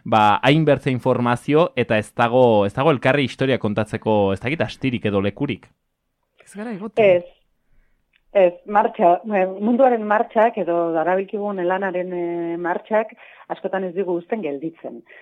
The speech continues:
Speaker 3: Ta ez digu uzten historia kontatzen, baina ez digu uzten ohartzen ezertaz. <laughs> Non bizi garen, nola bizi garen, non gauden, norekin bizi garen, norekin batera hilko garen, bueno,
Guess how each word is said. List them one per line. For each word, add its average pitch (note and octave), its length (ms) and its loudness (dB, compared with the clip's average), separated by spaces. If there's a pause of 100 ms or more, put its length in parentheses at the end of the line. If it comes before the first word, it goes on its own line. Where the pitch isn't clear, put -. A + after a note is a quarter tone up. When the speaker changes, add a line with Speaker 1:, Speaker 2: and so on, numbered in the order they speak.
(140)
Speaker 3:
Ta C#3+ 220 -2
ez D#3 100 -10
digu G3 220 -2
uzten A3+ 240 -4
historia G3 320 -2
kontatzen, G3+ 540 -2
baina E3+ 180 -4
ez D#3+ 80 -8
digu F3+ 240 -4
uzten A#3 300 -6
ohartzen G3+ 640 2 (220)
ezertaz. - 560 -6
<laughs> - 960 -6
Non B3+ 180 0
bizi C4 260 0
garen, G3 340 4
nola A#3+ 200 4
bizi G#3 280 0
garen, G3 380 4
non A#3+ 220 -2
gauden, F#3+ 500 4
norekin G3 400 0
bizi F3+ 220 -4
garen, F#3 360 4
norekin G#3 380 -2
batera F3 320 0
hilko F3+ 260 0
garen, F3+ 500 2
bueno, E3 320 -2